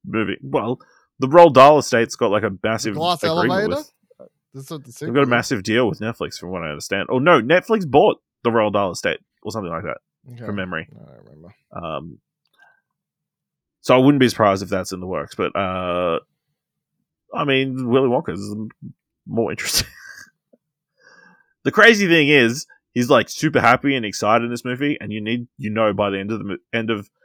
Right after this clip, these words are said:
Speaker 1: before we get to Charlie and the Chocolate Factory, he's the, uh, reclusive hermit,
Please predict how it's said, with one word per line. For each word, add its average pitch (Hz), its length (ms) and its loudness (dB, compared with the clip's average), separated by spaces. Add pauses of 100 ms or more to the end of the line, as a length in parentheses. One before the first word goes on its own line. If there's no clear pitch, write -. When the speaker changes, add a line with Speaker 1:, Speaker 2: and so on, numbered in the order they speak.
(240)
Speaker 1:
before 156 340 4
we 147 80 6
get 135 160 2
to 123 260 -2 (240)
Charlie 117 320 6
and 98 80 -4
the - 20 -
Chocolate 101 300 -4
Factory, 85 320 -8
he's 101 300 -8
the, 92 180 -6
uh, 87 180 -8
reclusive 98 540 -10
hermit, 101 280 -8